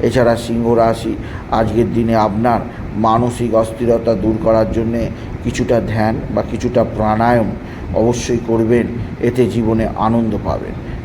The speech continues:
সুতরাং আজকের এই ভিডিওয়ে আমি সিংহ রাশিকে জানালাম, আজকের দিনে তারা যদি উন্নতি করতে চায়, তাহলে তারা যেন বিশেষভাবে পিঙ্ক কালার, রেড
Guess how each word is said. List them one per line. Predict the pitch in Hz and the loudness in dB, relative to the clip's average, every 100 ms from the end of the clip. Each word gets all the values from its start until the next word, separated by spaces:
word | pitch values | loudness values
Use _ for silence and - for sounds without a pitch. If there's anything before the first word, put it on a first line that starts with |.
| - | -4
সুতরাং | 117 123 139 156 | -2 2 2 2
আজকের | - 117 101 110 | 0 0 0 0
এই | 107 120 | 2 2
ভিডিওয়ে | 117 117 120 120 - - - | 2 2 2 0 -2 -10 -4
আমি | 117 135 | 0 2
সিংহ | 131 131 131 139 | 0 -2 0 2
রাশিকে | 123 110 117 - 127 | 4 4 0 0 0
জানালাম, | 117 104 110 113 - - - - | 2 2 2 2 0 -4 -12 -6
আজকের | - 117 113 131 127 | 0 2 4 2 2
দিনে | 123 127 | 0 0
তারা | 127 117 120 | 2 4 4
যদি | 113 117 | 2 2
উন্নতি | 117 113 117 120 120 | 2 2 0 0 -2
করতে | 113 117 120 113 | -2 -2 -2 0
চায়, | 113 139 - - - - | 2 0 -2 -10 -8 0
তাহলে | 120 120 | 2 4
তারা | 120 117 120 | 4 4 4
যেন | 120 120 120 | 4 2 2
বিশেষভাবে | 104 113 - 123 117 120 113 127 - - - - - - - - | 0 -2 0 2 4 2 4 0 -2 -10 -12 -10 -8 -8 -6 0
পিঙ্ক | 123 127 123 | 2 2 4
কালার, | 123 120 120 | 4 6 4
রেড | 110 120 | 4 4